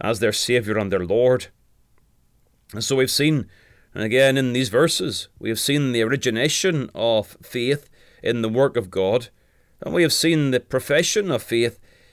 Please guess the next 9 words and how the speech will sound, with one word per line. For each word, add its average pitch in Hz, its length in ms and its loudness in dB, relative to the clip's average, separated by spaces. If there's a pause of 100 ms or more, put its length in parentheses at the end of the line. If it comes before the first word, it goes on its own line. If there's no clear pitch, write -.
(120)
in 135 220 0
our 131 120 0
public 143 760 -4
profession 127 720 -2 (360)
that - 160 -4
Christ 135 520 -2
Jesus 131 480 -2
is 120 300 -2
indeed 120 460 0